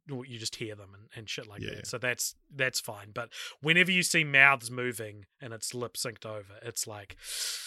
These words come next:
Speaker 1: uh, it's not perfect. It's not like
Speaker 2: Mm.
Speaker 1: it's, it, and, like, I think, um, the, the, a lot of the emotion feels lost. It feels like in some sense they're not recapturing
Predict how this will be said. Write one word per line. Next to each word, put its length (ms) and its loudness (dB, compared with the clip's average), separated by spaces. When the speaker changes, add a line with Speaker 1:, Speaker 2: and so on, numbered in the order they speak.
Speaker 1:
uh, 540 -2
it's 200 -2
not 360 6
perfect. 840 0
It's 240 -8
not 320 -2
like 240 0
Speaker 2:
Mm. 120 -2
Speaker 1:
it's, 180 -2
it, 320 -2
and, 160 8
like, 240 8
I 80 8
think, 360 2
um, 300 6
the, 560 0
the, 720 -2
a 120 2
lot 180 2
of 120 -2
the 100 0
emotion 880 2
feels 380 0
lost. 400 2
It 80 -12
feels 240 2
like 160 6
in 100 2
some 300 2
sense 260 -2
they're 100 -4
not 240 -2
recapturing 800 -2